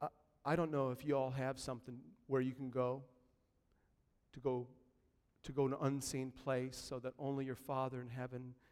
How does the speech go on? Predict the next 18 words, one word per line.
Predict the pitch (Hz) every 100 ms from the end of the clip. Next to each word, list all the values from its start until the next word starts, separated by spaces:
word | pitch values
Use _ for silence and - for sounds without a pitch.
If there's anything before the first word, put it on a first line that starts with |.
| _
sees | - - 147 139 127
you | 131
praying | 135 147 139 131 127
to | 131
Him. | 120 123 123 127 _ _ _ _ _ -
Find | 127 123 117
a |
place. | - 117 104 - - _ _ _ _ _ _ _ _ _ _
It | 123
might | 117 127
be | 135 135
on |
your | 131
commute | 131 131 147 147 127
in |
the | 117
morning. | 107 107
<laughs> | 92